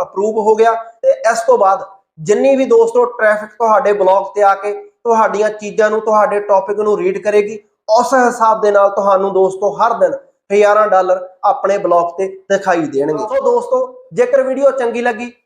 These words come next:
ਤਾਂ ਵੀਡੀਓ ਨੂੰ ਲਾਈਕ ਕਰ ਦਿਓ, ਸਾਡੇ ਚੈਨਲ ਨੂੰ ਸਬਸਕ੍ਰਾਈਬ ਕਰ ਲਿਓ, ਆਪਣਾ ਪਿਆਰਾ ਜਿਹਾ ਇੱਕ ਕੁਮੈਂਟ ਕਰ ਦਿਓ ਤੇ ਦੋਸਤੋ ਸਾਡੇ ਚੈਨਲ ਦੇ ਨਾਲ ਬਣੇ ਰਹੋ, ਕਿਉਂਕਿ ਅਸੀਂ ਹਰ ਦਿਨ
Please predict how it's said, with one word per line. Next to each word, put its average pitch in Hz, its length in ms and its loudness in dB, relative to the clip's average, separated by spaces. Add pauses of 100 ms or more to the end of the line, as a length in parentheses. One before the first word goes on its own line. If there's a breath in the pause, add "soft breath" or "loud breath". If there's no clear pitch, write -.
ਤਾਂ 226 160 0
ਵੀਡੀਓ 240 300 0
ਨੂੰ 240 140 2
ਲਾਈਕ 208 260 2
ਕਰ 233 160 2
ਦਿਓ, 233 220 2 (260)
ਸਾਡੇ 214 340 0
ਚੈਨਲ 220 380 2
ਨੂੰ 220 120 4
ਸਬਸਕ੍ਰਾਈਬ 208 560 0
ਕਰ 233 220 0
ਲਿਓ, 233 200 2 (200)
ਆਪਣਾ 233 320 0
ਪਿਆਰਾ 208 340 2
ਜਿਹਾ 208 140 2
ਇੱਕ 208 120 -6
ਕੁਮੈਂਟ 220 360 -4
ਕਰ 247 220 0
ਦਿਓ 233 200 -2 (240)
ਤੇ 233 120 4
ਦੋਸਤੋ 220 420 2
ਸਾਡੇ 214 320 0
ਚੈਨਲ 208 380 2
ਦੇ 208 100 0
ਨਾਲ 202 260 4
ਬਣੇ 208 220 2
ਰਹੋ, 220 260 -2
ਕਿਉਂਕਿ 220 440 -6
ਅਸੀਂ 208 240 -10
ਹਰ 214 180 0
ਦਿਨ 180 120 -2